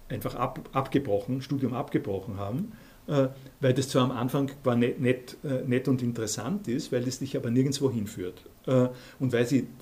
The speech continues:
dann, als es soweit kam, dass sie eine Diplomarbeit schreiben müssen, draufgekommen sind, sie haben das Werkzeug nicht. Äh, ähm,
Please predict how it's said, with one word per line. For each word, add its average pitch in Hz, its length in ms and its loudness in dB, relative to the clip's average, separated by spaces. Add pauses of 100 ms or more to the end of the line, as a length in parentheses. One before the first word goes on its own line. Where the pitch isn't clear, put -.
(120)
dann, 120 340 0 (160)
als 110 220 -2
es 127 100 -4
soweit 110 300 -2
kam, 113 320 -4
dass 127 160 -2
sie 123 60 0
eine 107 120 -4
Diplomarbeit 123 520 0
schreiben 98 360 -6
müssen, 131 460 -4 (400)
draufgekommen 131 520 0
sind, 131 220 0
sie 127 100 -2
haben 113 120 -4
das 120 160 -4
Werkzeug 104 360 -4
nicht. 90 240 -12 (100)
Äh, 107 200 -4 (340)
ähm, 110 500 -2